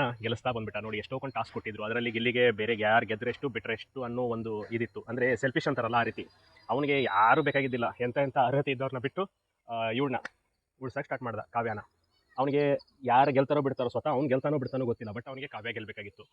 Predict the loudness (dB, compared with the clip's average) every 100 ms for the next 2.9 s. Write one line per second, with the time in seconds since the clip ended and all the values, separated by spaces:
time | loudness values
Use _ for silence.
0 | _ _ -8 -6 -4 -4 -2 -2 0 0
1 | 0 0 2 0 0 -2 -2 -4 -2 -2
2 | -4 -8 -8 -10 -10 -8 -6 -6